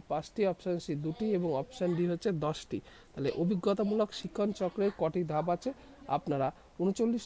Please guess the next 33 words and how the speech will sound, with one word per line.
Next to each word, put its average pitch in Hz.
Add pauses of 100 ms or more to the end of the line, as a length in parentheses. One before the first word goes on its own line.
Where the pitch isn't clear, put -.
নম্বর 196
প্রশ্নে 185
যেটা 165 (100)
সঠিক 196 (100)
সেটা 156 (140)
পোস্ট 180 (100)
করুন, 220 (160)
আর 143 (180)
আমরা 185 (200)
স্ক্রিনে 226
দেখে 190
নেব 190
এই 190
কোশ্চেনের 165
সঠিক 151 (100)
উত্তর। 113 (460)
ঊনচল্লিশ 202 (120)
নম্বর 151 (100)
প্রশ্ন, 170 (300)
আর 147 (140)
ঊনচল্লিশ 208 (120)
নম্বর 202
প্রশ্নে 190 (180)
যারা 165
এই 165
কোশ্চেনে 170
অ্যান্সার 165
উল্লেখ 170
করছেন 170 (180)
অপশন - (100)
বি 151 (140)
পাঁচটি, 139 (480)
তাদের 143